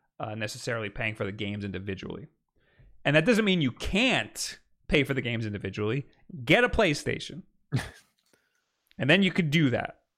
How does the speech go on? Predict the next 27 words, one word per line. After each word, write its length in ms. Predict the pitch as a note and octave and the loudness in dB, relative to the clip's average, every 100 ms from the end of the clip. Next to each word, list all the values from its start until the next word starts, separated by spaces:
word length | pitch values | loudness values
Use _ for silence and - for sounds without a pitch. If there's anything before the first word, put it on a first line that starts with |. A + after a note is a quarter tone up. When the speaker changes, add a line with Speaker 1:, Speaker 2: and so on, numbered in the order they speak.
| - | -2
Speaker 2:
Yeah. 240 | G#2 E2+ | -2 0
Speaker 1:
But 120 | - C3 | 2 2
if 40 | |
you 80 | C#3 | 4
wanna 140 | G3 | 2
play 160 | G3 G3+ | 2 2
on 100 | E3+ | 2
your 80 | B2+ | 0
Switch, 720 | - G#3 G3 D#3+ - - - _ _ _ _ _ _ _ _ _ | -2 4 4 4 0 -12 -16 _ _ _ _ _ _ _ _ _
A 60 | - | -8
monthly 260 | C3 C3 A#2+ | -6 -4 -6
fee 180 | B2 | -6
sounds 300 | A#2 A#2 A2 | -4 -4 -4
great. 220 | - - - _ _ _ _ _ _ _ _ - | -6 -10 -10 _ _ _ _ _ _ _ _ 2
It, 160 | D3+ F3+ | 6 6
it'll, 200 | F3 E3 | 6 4
it, 140 | G3 F#3 | 0 2
you 60 | |
know 100 | G3+ | 4
what? 140 | B3 F3+ | 4 4
Honestly, 460 | F3 G#3+ A3 G#3+ | 2 2 0 0
it 100 | D3+ C#3+ | 2 4
might 240 | E3+ G#3 | 4 4
be 120 | F#3+ | 2
a 80 | C#3+ | 2
monthly 340 | C3+ C#3 - C3 | 4 2 2 -2
fee 420 | - C3 B2+ - | 0 0 0 -2